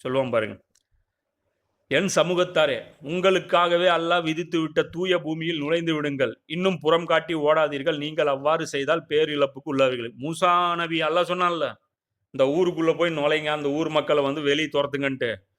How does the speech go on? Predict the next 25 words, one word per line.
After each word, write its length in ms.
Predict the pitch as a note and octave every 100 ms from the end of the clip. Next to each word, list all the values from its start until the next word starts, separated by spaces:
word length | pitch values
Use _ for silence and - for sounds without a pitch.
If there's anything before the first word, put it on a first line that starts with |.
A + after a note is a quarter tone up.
| _ -
அதற்கு 400 | A2 E3+ E3+ D#3+
அவர்கள், 280 | D#3+ E3 F3+
"மூசாவே, 720 | D3 F#3+ G3 F#3+ E3 C#3+ F#3
அப்பூமியில் 720 | D3+ D3 G3 G3+ F#3+ G#3 E3
மிக்க 340 | E3 E3 G#3+
வலிமை 360 | F3+ F#3+ G#3 F#3+
வாய்ந்தவர்கள் 600 | F#3 F#3 F3+ E3+ F3 F#3
இருக்கிறார்கள், 640 | E3+ E3+ E3 D3+ C#3 G#2 - _ _ _ -
இவங்க 400 | D3+ F3+ F#3 F3
தான் 260 | G#3+ E3
அமலிக்கர்கள்." 580 | F3 E3+ D#3+ C3 G#2 - _ _ _ _ _ _ _ _ _ _ _ _ _ _ _ _ _ _ _ -
இப்ப 260 | F3 D3
புரியுதா 280 | G3 F#3 E3+
இவங்க 120 | D#3
டக்கு? 720 | D3 C3+ - E3+ D#3 F#3+ D3 - - - - -
மூ-, 260 | - C#3+ - - -
மூ-, 200 | D#3+ E3+ -
மூசா 560 | E3+ D#3 E3 G#3 F3
நபி 300 | E3 D#3+ D3+
காலத்துல 640 | B2+ D#3 D3+ - E3 D3+ D3 - - _ A2+
அல்லாஹ் 360 | C#3+ F3 F3 E3
போட்ட 280 | E3+ D#3+
உத்தரவை 920 | C#3+ C#3+ F#3 F3 E3 C#3 C#3 F#3+ G#3+ E3
இப்போ 300 | F3 - F#3+
நிறைவேத்துறாங்களாம். 760 | E3+ F#3 G3 F#3+ F#3 F3 D3+